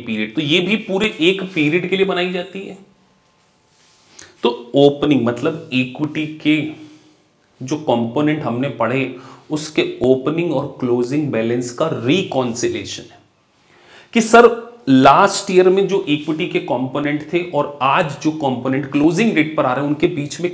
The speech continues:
क्या changes आया है, उसको हम क्या करेंगे, यहां पर समझेंगे। और एक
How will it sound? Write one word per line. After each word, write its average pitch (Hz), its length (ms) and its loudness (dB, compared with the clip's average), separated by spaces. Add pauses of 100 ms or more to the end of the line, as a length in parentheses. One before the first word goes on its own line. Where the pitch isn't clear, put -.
(120)
क्या 175 240 4 (140)
changes 160 540 0
आया 147 240 2
है, 196 260 2 (540)
उसको 185 420 4
हम 147 400 -2
क्या 127 140 -2
करेंगे, 120 400 -4
यहां 117 300 -6
पर 131 180 -6
समझेंगे। 117 580 -6
और 147 100 0
एक 131 120 -6